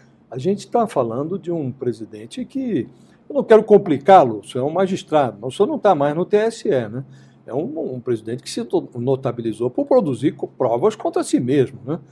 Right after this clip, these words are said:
Então, o que parece não, não faltar aí é prova, né? E não lhe, não lhe parece que, até por um efeito pedagógico mesmo, é,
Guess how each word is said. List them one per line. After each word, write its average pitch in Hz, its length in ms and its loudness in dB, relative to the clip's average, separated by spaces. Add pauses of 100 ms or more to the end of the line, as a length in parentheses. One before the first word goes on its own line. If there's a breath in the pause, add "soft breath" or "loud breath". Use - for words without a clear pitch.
(420 soft breath)
Então, 127 360 0
o - 160 -4
que 202 120 -2
parece 151 500 4
não, 139 340 0
não 123 180 -4
faltar 123 480 2
aí 113 160 -4
é - 80 0
prova, 156 480 8
né? 127 180 -8 (480 soft breath)
E 120 600 2
não 180 180 6
lhe, 233 240 2
não 185 220 4
lhe 233 80 0
parece 175 420 6
que, 175 320 2
até 143 320 4
por 339 320 4
um 160 320 4
efeito 170 540 2
pedagógico 139 800 2
mesmo, 120 400 0 (460 soft breath)
é, 117 800 0